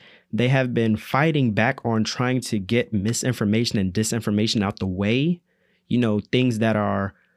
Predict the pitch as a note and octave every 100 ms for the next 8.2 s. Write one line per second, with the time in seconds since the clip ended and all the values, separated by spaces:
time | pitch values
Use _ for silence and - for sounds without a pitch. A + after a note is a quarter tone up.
0 | _ _ - G#2+ G#2 G2+ G#2 B2 - G#2+
1 | A#2 A2+ A#2 A2+ A2 A2 - A2+ A2 G#2
2 | G#2 G2+ - - - C#3+ D#3+ C#3 - G2+
3 | F#2 G#2 - _ - A#2 G2+ G#2 C3 D3
4 | A2 F#2 F#2+ _ _ - B2+ C3+ C3+ A2+
5 | A#2+ A#2 A2 A#2 A2+ G#2 A#2 C3+ G#2 G#2
6 | D#3 - D#3 - C#3 B2 G2+ - C3+ B2
7 | - - - A2+ G#2 G2 A2 C#3+ D#3+ G#2
8 | G2